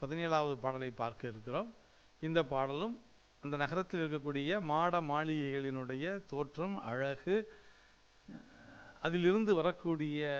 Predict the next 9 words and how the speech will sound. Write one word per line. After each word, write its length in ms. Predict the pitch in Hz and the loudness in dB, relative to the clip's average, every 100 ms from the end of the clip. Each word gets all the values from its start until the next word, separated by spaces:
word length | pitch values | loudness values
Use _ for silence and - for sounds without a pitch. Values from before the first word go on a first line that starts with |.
| 131 113 104 - - - - 113 | -4 -8 -14 -20 -20 -20 -20 -10
மனம், 580 | 123 143 165 185 233 156 | -2 0 4 2 2 -2
இவைகளை 400 | 147 147 143 131 | -2 0 -2 -2
பற்றியது 480 | 123 117 127 104 101 | -4 -4 -4 -4 -8
தான். 180 | 104 - - - - - - - _ _ - - - - - - - | -12 -14 -20 -20 -20 -20 -20 -20 _ _ -20 -20 -20 -20 -20 0 4
"பயிற்றிய 680 | 180 247 214 - 214 254 240 | 8 6 4 2 4 4 4
முகிலிடை 800 | 160 156 220 226 208 190 226 233 | 2 2 2 4 4 4 4 2
பரந்த 640 | - 147 156 190 208 208 233 | 2 2 4 2 0 0 -2
பால் 560 | - 139 156 220 220 | 0 2 4 2 -2
மதி 680 | 120 120 123 151 104 107 196 | -4 -4 -4 -4 -4 -8 -14